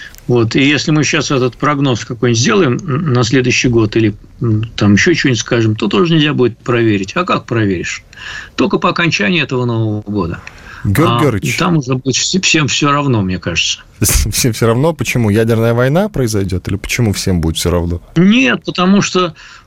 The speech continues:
Speaker 1: э, потому что, понимаете, когда вот, э, начинают загадывать желание там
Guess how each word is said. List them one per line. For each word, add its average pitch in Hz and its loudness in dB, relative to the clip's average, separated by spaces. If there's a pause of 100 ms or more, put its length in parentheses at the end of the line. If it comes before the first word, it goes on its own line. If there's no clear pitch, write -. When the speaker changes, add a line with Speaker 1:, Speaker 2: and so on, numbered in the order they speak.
Speaker 1:
э, 143 0
потому 175 2
что, 151 -4
понимаете, 208 0
когда 156 0
вот, 151 -4
э, 131 0
начинают 160 2
загадывать 120 0
желание 151 2
там 107 0